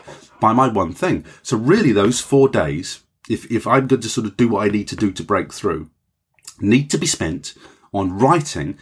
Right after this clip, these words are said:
and actually at the moment, less so writing, but marketing my books. Now,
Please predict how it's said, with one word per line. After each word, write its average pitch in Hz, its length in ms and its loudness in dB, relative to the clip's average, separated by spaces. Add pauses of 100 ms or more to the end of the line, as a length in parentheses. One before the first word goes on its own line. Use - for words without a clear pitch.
(140)
and 113 100 0
actually 123 340 0
at - 120 -8
the 107 60 -4
moment, 110 420 -2
less 131 200 -2
so 110 220 0
writing, 101 640 -2 (800)
but 120 200 -2
marketing 110 720 2 (280)
my 120 380 -2 (120)
books. - 500 -4 (720)
Now, 117 280 0